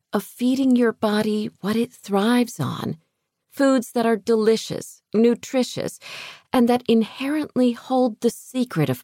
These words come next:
perfect balance and health. You'll also learn some new ways of thinking and relating that support the process. If you've had a kind of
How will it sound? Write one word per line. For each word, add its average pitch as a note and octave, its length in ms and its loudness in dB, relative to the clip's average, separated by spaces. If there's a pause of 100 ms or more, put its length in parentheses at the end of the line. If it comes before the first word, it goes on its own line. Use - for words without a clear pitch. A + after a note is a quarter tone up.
perfect B3 540 -4
balance E3 640 2
and E3+ 160 0
health. D#3+ 480 -4 (920)
You'll C#4 220 2
also B3 340 2
learn G3+ 360 2
some G#3+ 300 -2
new G#3 220 2
ways F3 400 2
of D#3+ 260 -6
thinking F3 600 0
and D#3 420 0
relating E3 640 2
that D#3+ 300 -2
support F#3+ 580 -4
the - 80 -8
process. - 760 -4 (880)
If B3 240 2
you've D#4 200 2
had C4+ 320 0
a B3+ 120 -2 (120)
kind A#3 320 0
of G3+ 260 0